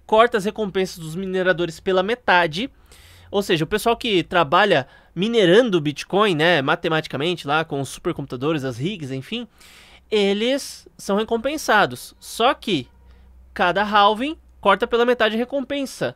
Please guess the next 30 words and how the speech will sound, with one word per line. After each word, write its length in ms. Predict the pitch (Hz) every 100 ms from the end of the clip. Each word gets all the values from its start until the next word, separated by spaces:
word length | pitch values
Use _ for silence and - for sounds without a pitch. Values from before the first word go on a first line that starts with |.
| _
o 120 | 170
que 200 | 175 269
torna 560 | 269 _ 226 240 285 262
o 80 | 214
Bitcoin 520 | 208 - - 208 240 _ _ -
mais 540 | 180 214 233 262 - -
escasso. 760 | 247 - - 240 - - - - - -
Então 420 | 156 160 220 254 -
é 120 | 202
como 200 | 202 226
se 80 | -
fosse 220 | 226 -
uma 120 | 220
forçação 840 | - 254 277 269 - - 240 294 - _ _ _
de 200 | 143 285
deflação, 720 | 277 277 - 302 - 240 196 _ _
né? 400 | 143 170 202 139
É, 180 | 135 139 - - - -
é, 380 | 135 139 135 -
pra 200 | - 190
que 160 | 240 247
o 40 |
Bitcoin 400 | 233 233 - 233
venha 320 | 208 208 294 277
a 40 |
se 140 | -
valorizar 520 | 196 196 185 160 170 175
mais. 640 | 135 156 151 123 - - - - -
E, 80 | 214
obviamente, 720 | 196 285 277 254 277 330